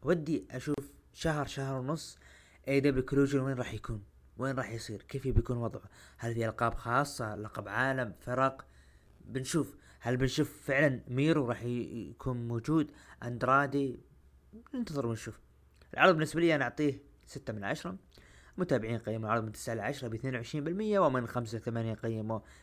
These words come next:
بستة وخمسين بالمية، أقل من خمسة قيموا باثنين وعشرين بالمية. هذا كان بما يخص عرض اي دبليو Dynamite. نروح لتقييم المتابعين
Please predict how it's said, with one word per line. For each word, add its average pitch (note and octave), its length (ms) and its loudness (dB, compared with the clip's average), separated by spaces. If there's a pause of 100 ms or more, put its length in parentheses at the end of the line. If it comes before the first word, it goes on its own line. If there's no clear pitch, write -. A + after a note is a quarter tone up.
(120)
بستة A2 300 -6
وخمسين G#2+ 380 -8
بالمية، G#2+ 300 -4
أقل G3 300 4
من F#3 60 0
خمسة F3 280 2
قيموا A#2 440 4 (920)
باثنين A2+ 280 -6
وعشرين G#2 480 -6
بالمية. A2 500 -8 (340)
هذا E3+ 200 4
كان C3 220 2
بما A2+ 220 -2
يخص G#2+ 320 -10
عرض G#2 200 -6
اي A2 140 -2
دبليو A#2 200 -2
Dynamite. D#3 520 -4 (460)
نروح A3+ 200 4
لتقييم F#3+ 340 2
المتابعين D#3+ 640 0